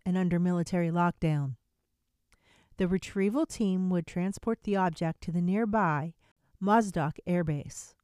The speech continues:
According to the reports, the K G B would oversee a specially pieced-together investigation team to attempt to reverse engineer the apparent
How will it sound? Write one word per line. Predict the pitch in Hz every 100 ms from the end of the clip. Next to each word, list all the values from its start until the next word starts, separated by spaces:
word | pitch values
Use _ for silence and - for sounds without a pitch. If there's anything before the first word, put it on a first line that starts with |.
| _ _ _ _ - _
According | - - - 185 208 220
to | -
the | 214
reports, | 208 - 262 208 - - - - _ -
the |
K | - 196 185
G | 185 247
B | 233 196
would | 185 185 160 - -
oversee | 175 226 - - 302 202 - -
a |
specially | 175 - 185 - 240 254 -
pieced-together | - 214 - - 226 233 214
investigation | 208 202 202 - 214 226 226 180
team | 165 - 151 156 156 - - -
to | - 196
attempt | 185 - 214 285 - -
to | - 196
reverse | 185 190 220 -
engineer | 220 214 214 190 170
the | 170
apparent | 160 - 180 202